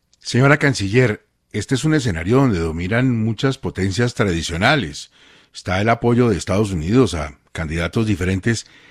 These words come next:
¿Cómo se logra un país como Colombia, que es importante, que es representativo, pero que no es una de las potencias tradicionales, abrirse campo y convencer, por ejemplo, a los indecisos?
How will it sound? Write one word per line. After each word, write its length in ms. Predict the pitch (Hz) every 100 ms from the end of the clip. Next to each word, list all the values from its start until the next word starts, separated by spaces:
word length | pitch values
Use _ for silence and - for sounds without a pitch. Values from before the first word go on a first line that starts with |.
| _ _
¿Cómo 320 | - 120 139 147
se 100 | 120
logra 380 | 104 107 131
un 160 | 131 131
país 320 | 127 127 113
como 240 | - 120 -
Colombia, 500 | 80 90 117 98 78
que 180 | 78
es 140 | 73 -
importante, 720 | 95 92 - 82 101 98 76
que 80 | 80
es 80 |
representativo, 800 | 76 87 87 87 76 - 92 101 104 - - _ _
pero 180 | 98 82
que 100 | 87
no 160 | 85 113
es 120 | 131
una 180 | 139 127
de 60 |
las 140 | 98 -
potencias 440 | 85 92 92 117
tradicionales, 720 | 123 90 73 85 90 120 - _ _ _ _ _ _
abrirse 640 | - 98 107 147 139 - 151
campo 540 | 165 151 147 160 - _ -
y 140 | 110
convencer, 500 | - 107 95 95 117
por 140 | 165
ejemplo, 260 | 156 117 151
a 40 |
los 140 | 160 110
indecisos? 680 | 117 98 165 156 143 -